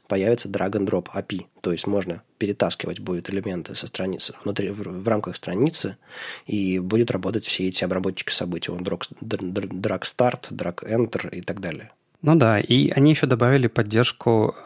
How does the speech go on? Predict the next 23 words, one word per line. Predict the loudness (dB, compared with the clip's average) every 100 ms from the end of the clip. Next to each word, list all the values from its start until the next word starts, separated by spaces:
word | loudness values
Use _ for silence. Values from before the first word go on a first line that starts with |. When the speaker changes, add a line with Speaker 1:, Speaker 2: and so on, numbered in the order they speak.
| -6
Speaker 2:
эм, | 0 2 2 2 0 -2 -2 -4 -6
классных | 2 4 4 2 -2
штук, | 0 0
которые | 2 2 2
позволяют | 0 0 4 2 4
именно | 2 2 0
профилировать | -4 0 4 4 4 2 0
ваше | 0 0 0 0 0 -2
приложение, | -2 0 0 2 2 4 2 0 0 0
ра-, | 0 2
работу | 0 4 2 2
этого | -2 -2 -4
приложения, | -2 -2 0 0 0 -4 -8 -12 -14 -6
э, | -4 -2 -4
с |
помощью | 0 0 0 -6
вст-, | -8
встроенных | -8 2 4 4 2 -4
каких-то | -8 -8 -6 -6
механик, | 0 2 4 2
всп-, | -2 -10 -8
встроенного, | -8 -2 2 2 2 -2 -2 -2 -2 -4
эм, | -6 -4 -6 -6 -8 -8 -10 -10 -10 -10 -10